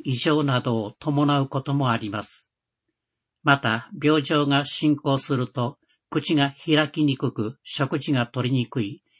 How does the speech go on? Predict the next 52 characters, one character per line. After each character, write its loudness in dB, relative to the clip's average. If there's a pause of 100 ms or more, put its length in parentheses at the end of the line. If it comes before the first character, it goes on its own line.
(220)
会 4
話 2
し -4
づ -4
ら 4
い 0
な -2
ど、 -8 (360)
日 0
常 2
生 0
活 -2
に 0
支 -4
障 2
が -2
出 -4
て -2
き -10
ま -2
す。 -18 (880)
顎 0
関 0
節 -4
症 0
は、 -4
噛 2
み 6
合 2
わ 0
せ -4
や -4 (200)
怪 0
我、 -2 (300)
顎 4
の 2
骨 2
の 0
形 -4
な 0
ど -2
の 0
問 2
題、 -4 (480)
精 0
神 -2
的 -2
な 4
要 0
因 0
な 0
ど、 -8